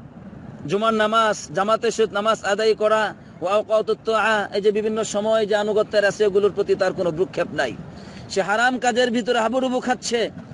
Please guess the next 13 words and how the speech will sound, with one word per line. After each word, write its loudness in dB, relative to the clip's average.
আল্লাহ 2
তাআলার 2
সীমালঙ্ঘনের 0
পথে 2
সে 2
জীবনযাপন 0
করছে। -4
এরকম 2
যদি 0
কোনো 0
ব্যক্তিকে 0
দেখতে 0
পাও, 2